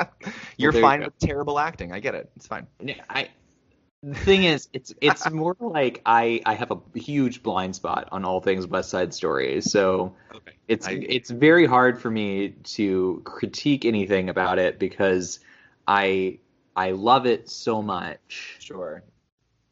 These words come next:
Speaker 2: You know?
Speaker 1: I see that. Okay,
Speaker 2: Uh-huh.
Speaker 1: I, I can see that. Um, I understand. Yes, West Side Story, deserving of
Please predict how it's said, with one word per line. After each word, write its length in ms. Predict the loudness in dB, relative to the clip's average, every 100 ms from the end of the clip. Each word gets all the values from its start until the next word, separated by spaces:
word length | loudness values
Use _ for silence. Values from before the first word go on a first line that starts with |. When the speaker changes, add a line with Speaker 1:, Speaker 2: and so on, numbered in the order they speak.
| _ -2
Speaker 2:
You 160 | 0
know? 60 | 2
Speaker 1:
I 180 | 0 -4
see 180 | -10 -16
that. 160 | -18 -20 _ -6
Okay, 260 | -4 -4
Speaker 2:
Uh-huh. 80 | -4 -2
Speaker 1:
I, 340 | 0 -2 -6
I 120 | -8 -10
can 180 | -12 -14
see 240 | -10 -2
that. 420 | 0 0 -4 -18 -10
Um, 540 | -8 -8 -8 -12 -16 _ _ _ _ _ -14
I 160 | -10 -8
understand. 760 | -6 -6 -6 -8 -8 -12 -14 -6
Yes, 280 | -4 -4 -2
West 200 | 2 2
Side 160 | 2 0
Story, 440 | -2 -2 -2 -2 -10 -20 -20 _ -12
deserving 760 | -6 -4 2 4 6 4 0 2
of 520 | 2 2 0 -10